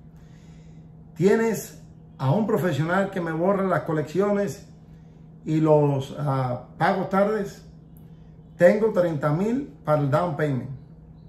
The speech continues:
Muchas gracias, Franklin. Gracias a ti, Franklin.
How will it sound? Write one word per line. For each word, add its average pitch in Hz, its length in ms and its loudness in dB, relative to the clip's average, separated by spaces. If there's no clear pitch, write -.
Muchas 160 340 2
gracias, 147 600 -2
Franklin. 131 480 -4
Gracias 151 360 0
a 156 140 0
ti, 170 100 -2
Franklin. 165 560 -4